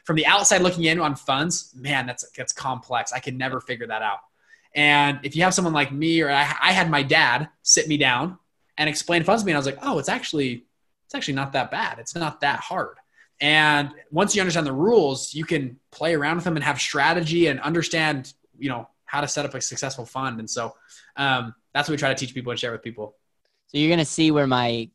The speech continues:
Speaker 2: core competency drops off, but let, let's, let's try this out. So I love that example,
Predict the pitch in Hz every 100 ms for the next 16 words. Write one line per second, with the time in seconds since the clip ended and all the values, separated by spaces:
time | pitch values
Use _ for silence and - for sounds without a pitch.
0 | _ - 147 123 131 123 127 117 - 117
1 | 123 113 - 131 113 113 - 117 - -
2 | 120 104 120 - 123 - 131 123 113 120
3 | 110 104 - 139 120 113 _ _ _ _
4 | - 127 127 147 156 127 117 120 113 113
5 | 113 127